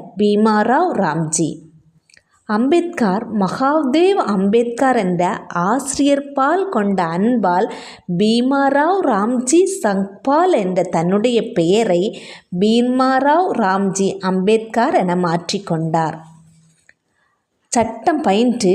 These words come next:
சட்ட மேதையாக திகழ்ந்த அம்பேத்கர் இந்திய விடுதலை போராட்டத்திற்காகவும்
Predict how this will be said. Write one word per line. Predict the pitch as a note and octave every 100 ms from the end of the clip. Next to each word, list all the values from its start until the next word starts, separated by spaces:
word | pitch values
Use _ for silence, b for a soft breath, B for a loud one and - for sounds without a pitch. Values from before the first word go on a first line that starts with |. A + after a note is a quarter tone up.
| - -
சட்ட | A3 - - - A#3+
மேதையாக | G#3+ A#3+ D#4 C#4+ D4 E4 G4
திகழ்ந்த | D#4 A3 G#3+ G3
அம்பேத்கர் | E3+ F3+ G#3 C4 C4 F#3 E3+ - B B B
இந்திய | F#3+ G3+ G#3+ G#3 G#3
விடுதலை | F#3 F#3+ A#3+ C#4 A#3
போராட்டத்திற்காகவும் | B3 F#3+ F#3+ G#3 G#3 A3 A3+ G3 G#3+ G#3 C4 D#4